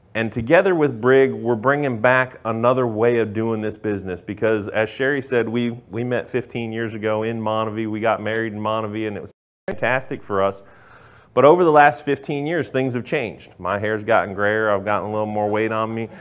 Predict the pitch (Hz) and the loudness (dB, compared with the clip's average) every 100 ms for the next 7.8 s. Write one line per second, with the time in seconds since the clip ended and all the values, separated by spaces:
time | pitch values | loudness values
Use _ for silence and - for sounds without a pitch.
0 | - - - 107 110 110 117 120 113 123 | -20 -20 -8 0 4 6 6 6 6 6
1 | 127 123 117 - 127 120 113 131 123 123 | 4 2 -2 4 6 4 2 4 4 2
2 | 117 120 123 147 123 117 113 135 135 143 | 4 4 6 4 4 -2 -2 -2 0 2
3 | 147 - - _ - 127 147 147 139 - | 0 -2 -20 _ -4 2 2 2 -2 0
4 | 151 156 135 - 123 131 131 135 107 98 | 0 0 -4 -4 -2 0 0 0 -4 -10
5 | - 90 80 - - 123 127 - 135 113 | -8 -8 -10 -12 -6 -6 -6 -8 -8 -6
6 | 98 92 98 123 123 131 123 107 117 113 | -8 -6 -2 -2 -2 -4 -4 -6 -4 0
7 | 127 110 104 - 101 82 - | -2 -4 -10 -8 -8 -8 -16